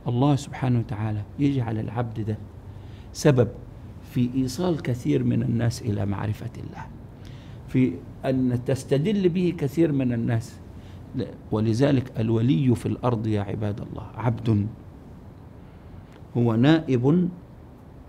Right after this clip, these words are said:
نائب عن الحق في الخلق،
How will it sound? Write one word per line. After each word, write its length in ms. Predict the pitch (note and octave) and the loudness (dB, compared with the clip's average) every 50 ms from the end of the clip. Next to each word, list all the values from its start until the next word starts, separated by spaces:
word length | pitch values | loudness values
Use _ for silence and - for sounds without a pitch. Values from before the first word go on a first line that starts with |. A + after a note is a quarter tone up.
| - - - - - - - - - - - - | -20 -20 -20 -20 -20 -20 -20 -20 -20 -16 -6 0
نائب 640 | C3 B2+ C#3+ D3+ C#3 - B2+ A#2+ A#2 B2 A2+ G#2 G2 G#2 G#2+ - - - - - - - - - - - - - - - - - - - - - - - - - - - - - - - - - - | 4 6 6 6 4 2 0 0 0 2 0 0 -2 -4 -8 -12 -18 -20 -20 -20 -20 -20 -20 -20 -20 -20 -20 -20 -20 -20 -20 -20 -20 -20 -20 -20 -20 -20 -20 -20 -20 -20 -20 -20 -20 -18 -14 -6 -4
عن 340 | A2+ A#2+ D3+ G3+ A#3 A#3 A3 | 0 4 4 4 4 4 4
الحق 580 | G3+ F3+ - - A3+ A3+ - - - - - | 2 0 0 0 -4 -4 -4 -6 -8 -4 -4
في 120 | C3 - A#2 | -2 -2 -2
الخلق، 600 | G#2+ G#2 - - - - - - - - - | -4 -4 -6 -10 -10 -10 -12 -14 -14 -14 -14